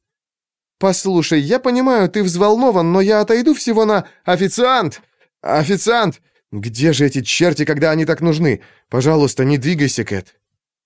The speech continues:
Лавируя между столами, к ним подошел мужчина в черно-белой униформе и с шапочкой Санты на голове. «Э, сеньор?» «Владелец, мне нужно поговорить с владельцем заведения». «С Хосе?» Официант прикусил губу и посмотрел куда-то на другой конец зала.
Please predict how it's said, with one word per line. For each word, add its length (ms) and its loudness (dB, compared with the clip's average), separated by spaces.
Лавируя 540 0
между 280 0
столами, 400 2
к 100 -8
ним 160 0
подошел 380 0
мужчина 460 0
в 40 -4
черно-белой 600 0
униформе 640 0
и 60 0
с 60 -6
шапочкой 540 -2
Санты 360 -2
на 100 -2
голове. 460 -2
«Э, 180 -8
сеньор?» 580 -2
«Владелец, 720 -2
мне 260 2
нужно 320 2
поговорить 440 0
с 100 -4
владельцем 540 2
заведения». 580 0
«С 160 -10
Хосе?» 540 -4
Официант 640 -2
прикусил 480 0
губу 300 0
и 60 2
посмотрел 500 -2
куда-то 320 -2
на 100 0
другой 320 0
конец 360 -4
зала. 400 -8